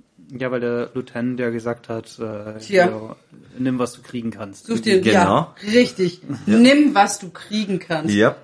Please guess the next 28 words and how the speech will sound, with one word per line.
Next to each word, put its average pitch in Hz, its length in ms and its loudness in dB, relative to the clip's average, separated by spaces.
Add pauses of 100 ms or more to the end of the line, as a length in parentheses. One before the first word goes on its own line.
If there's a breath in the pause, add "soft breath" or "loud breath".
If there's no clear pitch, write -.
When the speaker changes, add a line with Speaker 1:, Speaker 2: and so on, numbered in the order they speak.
Speaker 2:
Ja 208 220 2
gut, 202 340 -4
die 190 80 -8
kann 190 240 2
ich 180 120 0
grad 170 220 -4
kriegen, 170 380 -4
nehme 156 280 0
ich. 151 260 -14
Speaker 1:
Ja. 151 220 2
Speaker 3:
Rico 120 260 4
beherzigt 107 520 4
den 156 120 4
Speaker 2:
Uäh. 139 40 2
Speaker 3:
Ratschlag, 165 600 2
landet 104 360 2
Speaker 1:
Mhm. 104 80 -2
Speaker 3:
mit - 160 -8
Dizzy 107 300 2
in 98 240 -4
ihrem 82 320 -8
Zelt - 320 0
im 85 160 -4
Bett. - 300 0 (600 soft breath)
Speaker 1:
Ich 139 80 -4
möchte 151 280 0
dazu 147 160 -8
sagen, 151 300 -2